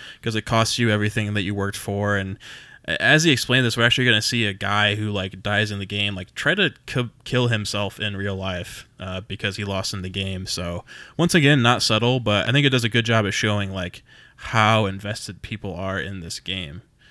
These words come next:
Um, he's, then he's gonna start talking about, um, James Halliday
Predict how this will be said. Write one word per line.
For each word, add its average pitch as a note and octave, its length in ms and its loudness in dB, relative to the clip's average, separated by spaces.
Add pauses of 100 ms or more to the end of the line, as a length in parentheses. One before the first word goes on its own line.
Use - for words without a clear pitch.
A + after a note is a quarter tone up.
(560)
Um, G2 280 -10 (100)
he's, D3 220 -2
then F#3 100 2
he's G3 120 4
gonna E3 100 4
start D3 180 2
talking A#2+ 300 2
about, G#2 440 -4
um, G2+ 400 -8
James C3+ 300 -2
Halliday A2+ 720 0